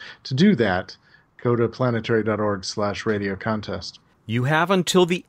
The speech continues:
Speaker 2: eighth. That'd be March eighth, Tuesday, March eighth. At, uh, eight A M Pacific time to get us this answer. And if you're the winner, if you're chosen by random dot org and have the right answer, you'll get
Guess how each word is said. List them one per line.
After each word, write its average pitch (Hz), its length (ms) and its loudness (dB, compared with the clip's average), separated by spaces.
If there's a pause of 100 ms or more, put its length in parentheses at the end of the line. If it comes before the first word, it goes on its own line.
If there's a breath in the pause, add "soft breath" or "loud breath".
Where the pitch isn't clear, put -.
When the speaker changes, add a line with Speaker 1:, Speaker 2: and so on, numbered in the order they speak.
(100)
Speaker 2:
eighth. 180 560 2
That'd 113 260 0
be 117 100 0
March 127 460 2
eighth, 98 260 2
Tuesday, 117 640 2
March 82 320 -6
eighth. 92 240 0 (520 loud breath)
At, 101 380 -4
uh, 95 360 2
eight 127 180 2
A 110 160 4
M 135 200 0
Pacific - 500 -2
time 92 360 -4
to 90 360 -2
get 87 180 0
us - 200 -2
this 104 380 0 (140)
answer. 202 480 0 (500 loud breath)
And 160 240 2
if 240 200 0
you're 285 160 2
the 269 100 0
winner, 214 380 2
if - 160 -6
you're 175 100 0
chosen 143 400 2
by 190 100 -2
random 117 360 0
dot 123 260 0
org 110 240 2
and 92 120 -4
have 92 200 -4
the 104 100 -6
right 90 200 0
answer, 80 340 -2
you'll 127 380 2
get 208 340 2